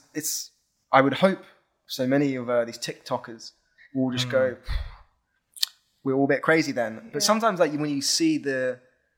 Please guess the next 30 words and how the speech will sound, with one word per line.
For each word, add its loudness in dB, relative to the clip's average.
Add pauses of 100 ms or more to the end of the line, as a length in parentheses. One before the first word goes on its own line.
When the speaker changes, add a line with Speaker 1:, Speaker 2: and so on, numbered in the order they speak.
(140)
Speaker 1:
ferocity, 4 (600)
um, 2
of, -4
like, -6 (640)
you -6
know, -8 (120)
the 0
cancel 4
culture -12
thing, -18 (140)
Speaker 2:
Mm. -16 (480)
Speaker 1:
and 2
I 2
think, -6
well, -4 (380)
though 2
there's -2
nothing -6
new -2
in -14
that -6 (120)
because -10
it's -10
just -6 (840)
excommunication, 0
it's -4
just -6
blasphemy, -4 (200)
Speaker 2:
Mm. -12
Speaker 1:
right? -6